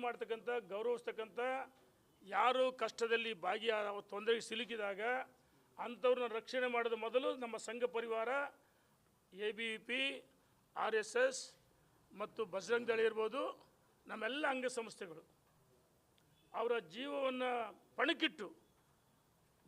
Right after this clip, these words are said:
ಭೂಕಂಪ, ಬೇರೆ ಬೇರೆ ಸಂದರ್ಭದಲ್ಲಿ ಅತಿವೃಷ್ಟಿ ರಕ್ಷಣೆ ಮಾಡ್ತಕ್ಕಂಥ ಕೆಲಸವನ್ನು ಮಾಡ್ತಾರೆ. ಡಿ ಕೆ ಶಿವಕುಮಾರ್ ಅವರು ಏನು ಭಾರತ ಮಾತೆಗೆ ನಮಸ್ಕಾರ ಮಾಡೋ ತಪ್ಪ, ಭೂಮಿ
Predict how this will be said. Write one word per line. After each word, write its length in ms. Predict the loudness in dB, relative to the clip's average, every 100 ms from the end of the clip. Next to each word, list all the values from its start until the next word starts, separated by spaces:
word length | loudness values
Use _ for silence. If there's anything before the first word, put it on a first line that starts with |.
| -10
ಭೂಕಂಪ, 440 | -6 -2 -2 -2 -6 -6 -4 2
ಬೇರೆ 140 | 2 2
ಬೇರೆ 100 | -2
ಸಂದರ್ಭದಲ್ಲಿ 480 | -6 -8 -8 -10 -8 -10 -12 -20 _ -10 -6
ಅತಿವೃಷ್ಟಿ 340 | -6 -4 0 2 0
ರಕ್ಷಣೆ 240 | -2 -2 -2
ಮಾಡ್ತಕ್ಕಂಥ 380 | -2 -4 -6 -6 -8
ಕೆಲಸವನ್ನು 340 | -8 -6 -6 -4
ಮಾಡ್ತಾರೆ. 340 | -4 -4 -10 -10 -16 -20 _ _ -2
ಡಿ 120 | -2 2
ಕೆ 80 | 0 -2
ಶಿವಕುಮಾರ್ 440 | -8 -4 0 2 2
ಅವರು 180 | 2 0 -2 -14 -20 _ _ _ _ _ _ _ _ _ _ -14
ಏನು 200 | -6 -4 -2 -2 -4 -10 -16 2
ಭಾರತ 240 | 6 6 6 4
ಮಾತೆಗೆ 280 | 0 0 0
ನಮಸ್ಕಾರ 300 | 0 0 0 0
ಮಾಡೋ 120 | -6 -6
ತಪ್ಪ, 140 | -6 -6 -2
ಭೂಮಿ 200 | -2